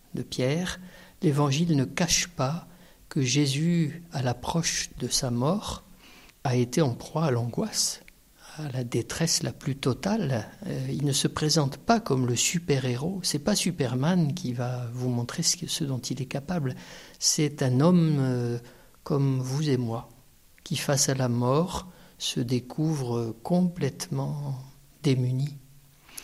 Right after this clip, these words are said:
Mais avec cette foi qu'il habite, que le Père le sauvera, que le Père est son unique recours. Il prie encore, il n'a pas coupé le lien. Il se tourne encore vers lui pour lui dire : «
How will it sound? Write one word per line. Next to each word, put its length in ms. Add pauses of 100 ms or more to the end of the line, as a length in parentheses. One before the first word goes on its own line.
(260)
Mais 560
avec 320
cette 260
foi 640 (100)
qu'il 220
habite, 580 (480)
que 120
le 160
Père 800 (240)
le 160
sauvera, 720 (300)
que 100
le 140
Père 680 (340)
est 100
son 240
unique 320
recours. 380
Il 100
prie 320
encore, 580 (380)
il 60
n'a 80
pas 160
coupé 440
le 120
lien. 380 (760)
Il 60
se 140
tourne 360
encore 320
vers 220
lui 200
pour 240
lui 160
dire : « 480